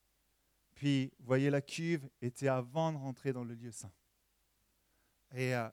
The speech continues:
pour rentrer dans le lieu saint, c'est, et vous voyez, il y a un, un process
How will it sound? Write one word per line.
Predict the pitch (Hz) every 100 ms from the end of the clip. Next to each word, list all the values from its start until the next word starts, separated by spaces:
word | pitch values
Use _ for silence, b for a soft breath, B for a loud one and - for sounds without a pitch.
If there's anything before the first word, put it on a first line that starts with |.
| _ _
pour | - 120
rentrer | 165 180 - 165
dans | 143
le | 135
lieu | 123 135
saint, | - 147 143
c'est, | - 123 b b b b
et | 117
vous | 123
voyez, | 151 143
il |
y | 127
a |
un, | 120 135
un | 131
process | 117 - 160 147 - 156 147 - -